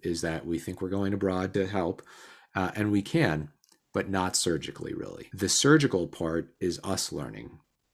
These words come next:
how to help people in the future. They're helping us. We're not helping them. What we can do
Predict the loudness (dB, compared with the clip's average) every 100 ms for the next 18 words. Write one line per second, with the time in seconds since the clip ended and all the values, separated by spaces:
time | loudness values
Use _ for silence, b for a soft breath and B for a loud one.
0 | _ -6 -4 -2 -4 -4 -4 -4 -6 -4
1 | -4 -2 -4 -10 b b b b 10 10
2 | 10 6 4 0 -2 -4 -4 -2 -2 -2
3 | -4 -4 -2 -4 -8 -2 2 4 4 2
4 | 2 4 4 4